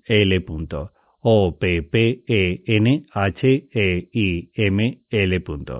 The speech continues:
Ancient Mesopotamia, Portrait of a Dead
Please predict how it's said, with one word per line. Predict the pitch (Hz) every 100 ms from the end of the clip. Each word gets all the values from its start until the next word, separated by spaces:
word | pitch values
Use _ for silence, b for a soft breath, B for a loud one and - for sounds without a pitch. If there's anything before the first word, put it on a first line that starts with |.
| - _ _ _
Ancient | 123 113 107 139 147 123
Mesopotamia, | 98 - 95 107 - 98 78 76 71 - _ _
Portrait | - 131 - 135 123 - _
of | 117 104
a | 92
Dead | 87 110